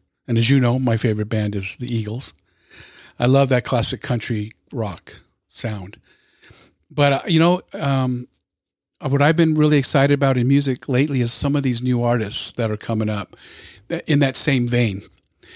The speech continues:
There's a, a channel on Sirius X M called The Spectrum that I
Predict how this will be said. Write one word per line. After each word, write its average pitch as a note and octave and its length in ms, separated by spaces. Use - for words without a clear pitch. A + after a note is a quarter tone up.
There's B2+ 300
a, A2+ 380
a G#2+ 340
channel C#3 400
on A2+ 140
Sirius A#2+ 440
X G#2+ 220
M A2 160
called G#2+ 260
The G#2+ 40
Spectrum G#2 640
that A#2 180
I G#2+ 260